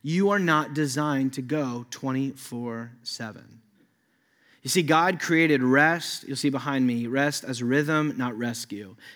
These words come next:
If there's one little takeaway from what this means to stop, God created rest as a rhythm, not rescue. What do I mean by this? We were designed for rest to be as rhythmic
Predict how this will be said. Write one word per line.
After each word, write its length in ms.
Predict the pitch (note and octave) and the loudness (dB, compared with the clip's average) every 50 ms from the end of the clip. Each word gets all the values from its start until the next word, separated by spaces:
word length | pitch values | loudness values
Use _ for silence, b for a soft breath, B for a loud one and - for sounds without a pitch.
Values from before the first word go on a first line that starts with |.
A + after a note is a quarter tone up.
| B - | B -14
If 120 | A#2+ A2+ | -8 -4
there's 200 | B2+ B2+ B2 A#2+ | -2 -2 -2 0
one 240 | B2+ C3 C#3+ D3 D3+ | 0 2 2 2 2
little 140 | D#3 D3+ D3 | 2 0 -2
takeaway 580 | - - C#3+ C3 - B2+ B2+ B2 A#2+ A#2+ A#2 | -2 -2 -2 -2 0 0 0 0 0 -2 -4
from 240 | A#2 - A#2+ A#2+ A#2+ | -4 -2 0 0 0
what 160 | A#2+ C3 C3 | 0 -2 -2
this 200 | C3 C#3 - - | -4 -6 -6 -4
means 200 | C3 B2 B2 A#2+ - | -2 -2 -2 -4 -6
to 80 | B2+ | -10
stop, 380 | - - - A2+ G#2+ G#2 - B B B B B B - | -10 -10 -10 -12 -12 -12 -14 B B B B B B 0
God 300 | - C3+ C#3 C#3+ C#3+ C3 | 2 2 2 2 0 -2
created 340 | - E3 D#3 C#3 C#3+ C3+ B2 | -2 -2 0 2 2 2 2
rest 380 | B2+ C3 B2+ C3 B2 - - | 0 0 -2 -2 -6 -8 -8
as 180 | A2 B2+ A#2 A#2+ | -6 -6 -4 -2
a 80 | A#2+ | 0
rhythm, 580 | A#2 A#2+ C3 C3+ B2+ C3 C3+ C3 B2+ B2 B2+ B2 B B B B B - | 0 2 2 0 0 0 0 2 2 0 -2 -4 B B B B B -6
not 260 | A#2 A#2+ A#2 - A2 | -6 -4 -4 -4 -6
rescue. 540 | A#2 A2+ A#2 - - - A2 G#2 G#2 G#2 G#2 A2+ - | -8 -8 -8 -10 -10 -12 -12 -12 -12 -14 -16 -12 -4
What 140 | D3+ D3 | -2 0
do 80 | D3+ D#3 | 2 4
I 40 | D3 | 4
mean 220 | C#3+ C#3+ C#3+ C#3 | 4 6 6 6
by 140 | C3 A#2+ A#2+ | 4 2 0
this? 340 | A2+ A2+ G2 - - - B B B B B B | -4 -6 -8 -10 -12 -14 B B B B B B
We 160 | - D#3 F3 F#3+ | 4 4 6 8
were 120 | F#3+ G3+ | 6 6
designed 680 | F3 D3+ F3+ D#3+ A#2+ B2+ D3+ D3 D#3 D#3+ D#3+ D#3+ D#3 C#3 | 4 4 2 0 2 2 2 2 2 2 2 2 0 0
for 180 | - - D3 C#3 | 0 0 2 4
rest 340 | C#3 C#3+ C#3 C3+ - - | 4 4 2 2 -2 -4
to 80 | - C3+ | -4 0
be 160 | C3 C3+ C#3 | 2 2 2
as 240 | B2 C3 C3 A#2+ B2 | 2 0 0 0 2
rhythmic 560 | B2 C3 D#3 F3 D3+ D3 E3+ F3 E3+ D#3+ - | 4 4 4 4 2 2 0 0 0 -2 -6